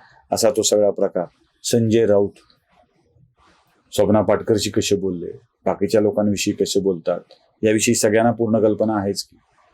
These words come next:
इथे कुठे संवेदनशीलता हरवलेली असते का हो?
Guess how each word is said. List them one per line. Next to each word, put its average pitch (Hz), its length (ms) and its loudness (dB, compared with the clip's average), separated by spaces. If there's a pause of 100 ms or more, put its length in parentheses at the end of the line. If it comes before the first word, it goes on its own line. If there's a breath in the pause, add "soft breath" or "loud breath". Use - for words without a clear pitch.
(260 soft breath)
इथे 156 220 4
कुठे 190 200 4
संवेदनशीलता 156 840 2
हरवलेली 127 400 2
असते 117 240 -2
का 101 80 -2
हो? 95 120 -4